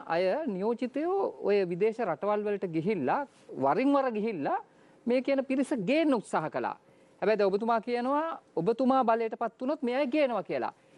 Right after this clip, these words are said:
ඒ කියන්නේ මේ උත්සාහ කරමු නිලධාරීන් සැබෑ උත්සාහයක්ද ගත්තේ? එහෙමනම් මෙතන වරදක් කරලා තියෙනවා.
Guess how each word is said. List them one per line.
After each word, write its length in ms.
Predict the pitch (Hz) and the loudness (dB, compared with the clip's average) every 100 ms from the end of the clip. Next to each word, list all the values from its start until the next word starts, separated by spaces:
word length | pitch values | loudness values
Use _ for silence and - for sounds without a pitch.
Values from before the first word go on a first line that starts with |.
| - | 0
ඒ 200 | 214 302 | 2 2
කියන්නේ 580 | 247 180 156 160 160 165 156 156 | 2 0 0 -4 -6 -8 -8 -4
මේ 280 | 180 233 294 | 0 4 4
උත්සාහ 480 | 233 190 - 247 247 | 2 -2 -2 0 0
කරමු 280 | 262 247 233 | 0 -2 -2
නිලධාරීන් 920 | 190 240 240 185 151 147 160 175 214 _ _ _ _ - | 0 0 2 2 2 -2 -6 -8 -14 _ _ _ _ 0
සැබෑ 380 | 185 196 302 | 0 2 2
උත්සාහයක්ද 580 | 285 226 - 185 190 196 | 2 -2 -2 0 0 -4
ගත්තේ? 440 | 233 190 - 127 - - | -2 -2 -2 -12 -12 -6
එහෙමනම් 280 | 180 277 | 0 2
මෙතන 220 | 277 277 302 | 2 0 2
වරදක් 360 | 240 240 214 | 2 2 -2
කරලා 220 | 208 170 | -2 -4
තියෙනවා. 320 | 147 143 117 | -4 -4 -4